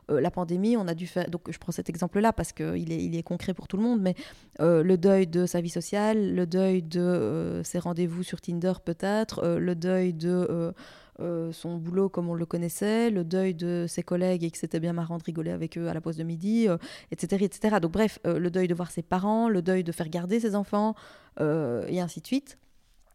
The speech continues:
Euh, et donc aussi le deuil de sa vie, hein, euh, dans certains <laughs> cas, euh, parce que quand on est parent entrepreneur avec zéro solution de garde, c'était pas simple, hein, je ne te cache pas.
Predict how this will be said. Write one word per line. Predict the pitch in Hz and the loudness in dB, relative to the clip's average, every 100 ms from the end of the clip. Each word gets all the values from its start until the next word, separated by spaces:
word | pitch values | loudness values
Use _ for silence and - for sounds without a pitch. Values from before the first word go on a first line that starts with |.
| - - - | -20 -20 -6
Euh, | 170 180 - | -4 -2 -4
et | |
donc | 160 165 160 | -4 -4 -6
aussi | 165 180 | -6 -4
le | 170 | -2
deuil | 175 185 | 0 0
de | 175 | -2
sa | 170 170 | -2 -4
vie, | 180 202 175 | -2 -2 -2
hein, | 175 196 | -4 -4
euh, | 175 - | -4 -4
dans | 180 175 | -4 -4
certains | - - - - | -6 -8 -10 -18
<laughs> | - - | -10 -6
cas, | - 185 | -2 -2
euh, | - 302 392 277 - | -4 -10 -8 -10 -6
parce | 175 | -8
que | - | -6
quand | 170 165 180 | -8 -6 -4
on | |
est | 175 | -4
parent | 185 180 190 | -2 -2 -2
entrepreneur | 165 185 - 180 185 185 - | -2 -6 -2 0 2 0 0
avec | 165 165 - | -2 -2 -4
zéro | 160 170 | -4 -4
solution | 175 170 - 175 | -2 -4 -2 -2
de | |
garde, | 170 180 | -2 -4
c'était | - - - | -6 -10 -8
pas | - | -8
simple, | - 175 269 202 | -4 -4 -4 -4
hein, | 226 | -4
je | 185 | -4
ne | 170 | -6
te | - | -6
cache | 160 | -10
pas. | - | -4